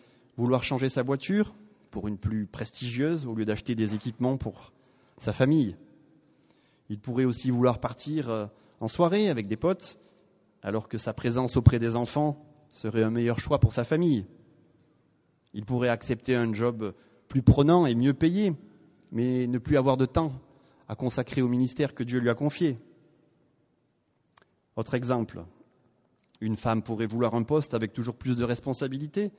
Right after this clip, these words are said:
alors que les enfants auraient besoin de plus d'écoute en rentrant de l'école. Dans l'Église aussi, ces principes s'appliquent. Par exemple,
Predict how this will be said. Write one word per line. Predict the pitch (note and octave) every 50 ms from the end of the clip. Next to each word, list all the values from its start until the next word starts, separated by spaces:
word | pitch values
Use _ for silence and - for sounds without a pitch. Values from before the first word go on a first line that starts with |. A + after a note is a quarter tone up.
| - - _ _ _ _ _ _ _ _ _
alors | - G2 A2 A#2 A2 -
que | - B2
les | A#2+ A#2 B2
enfants | B2+ B2 - - C#3+ C#3+ C#3+ C#3+ - - - _ _ _ _ _ _
auraient | - G#2+ A2
besoin | A2 A#2 A2+ A#2 B2 B2
de | B2 A#2
plus | A2+ - B2+ A#2+
d'écoute | A#2+ C3 B2 - F3+ E3+ - - - - -
en | - G#2
rentrant | A#2 A2+ - - A#2+ A#2+
de | A#2+
l'école. | C3 C3+ - F3+ D3+ G#2+ F#2 F#2+ - - _ _ _ _ _ _ _ _ _ _ _ _ _ _ _ _ _ _ _ _ _ _ _ _ _ _ _ _ _ _ _ _ _ _ _ _ _ _ _ - -
Dans | A#2 C3
l'Église | C#3 D3+ D#3 E3+ F#3 D#3+ D#3+
aussi, | D#3+ C#3+ - F3+
ces | - D3
principes | C3+ - C#3+ C#3 - - D3+ -
s'appliquent. | - - C#3 - - B2 A2 - - - _ _ _ _ _ _ _ _ _ _ _ _ - _ _ _ _ _ _ _ _ _ _ _ _ _ -
Par | C#3 C#3
exemple, | E3 D#3+ C3+ C3 A#2 G#2 G2+ - -